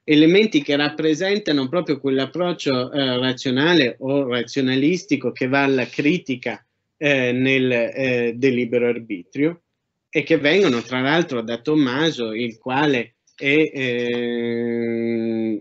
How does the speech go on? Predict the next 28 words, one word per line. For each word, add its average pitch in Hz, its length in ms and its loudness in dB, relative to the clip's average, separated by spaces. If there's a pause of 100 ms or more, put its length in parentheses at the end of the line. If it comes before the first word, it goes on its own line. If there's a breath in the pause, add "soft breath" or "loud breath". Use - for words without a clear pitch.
(120)
uno 147 400 6
de-, 123 220 0
dei 120 360 -2
preferiti 131 800 0
obiettivi 127 720 0
polemici 127 600 2
di 104 100 -4
Valla, 110 420 0
perfino 131 540 -2
quando 117 320 -2
alla 113 180 -2
fine 131 300 0
della 117 220 -2
sua 123 160 -2
vita 131 340 2
Valla 123 280 2
sarà 113 380 -2
sostanzialmente 120 800 -2
obbligato 117 560 -2
a 98 40 -6
scrivere 120 380 0
un 117 200 0
encomium, 117 760 0 (480 soft breath)
eh, 113 500 2
di, 117 260 0
eh, 120 600 4
di 123 200 -2
Tommaso, 123 800 2